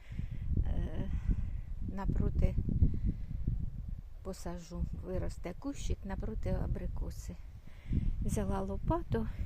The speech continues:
і зараз оце зроблю. Порозгортаю. Щоб потім... Чого я буду розгортати? Щоб, е, вода поступала, ямочка щоб була.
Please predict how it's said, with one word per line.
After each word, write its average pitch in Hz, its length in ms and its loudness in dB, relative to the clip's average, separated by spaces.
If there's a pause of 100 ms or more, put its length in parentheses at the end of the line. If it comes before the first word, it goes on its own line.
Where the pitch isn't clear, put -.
(160)
і 269 60 0
зараз 190 440 2
оце 175 280 0
зроблю. - 500 0 (1600)
Порозгортаю. 185 960 0 (380)
Щоб - 360 12
потім... 233 380 6 (320)
Чого 330 260 10
я 254 140 8
буду - 260 12
розгортати? - 640 12
Щоб, - 380 12
е, 220 840 10 (380)
вода 185 360 10
поступала, - 800 10
ямочка 170 640 10
щоб - 200 6
була. - 400 4